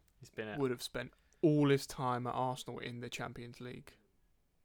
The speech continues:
Speaker 1: Yeah.
Speaker 2: Right? Yeah.
Speaker 1: Uh, yeah.
Speaker 2: And Barca.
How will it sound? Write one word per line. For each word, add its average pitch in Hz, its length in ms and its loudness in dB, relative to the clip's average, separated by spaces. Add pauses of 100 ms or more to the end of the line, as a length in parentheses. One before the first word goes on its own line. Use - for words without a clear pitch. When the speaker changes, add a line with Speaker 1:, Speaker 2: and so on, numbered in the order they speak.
(320)
Speaker 1:
Yeah. 113 120 -6
Speaker 2:
Right? 131 200 -4 (680)
Yeah. - 120 -6
Speaker 1:
Uh, - 140 -4 (320)
yeah. 123 400 -2
Speaker 2:
And 127 220 -4
Barca. 127 480 0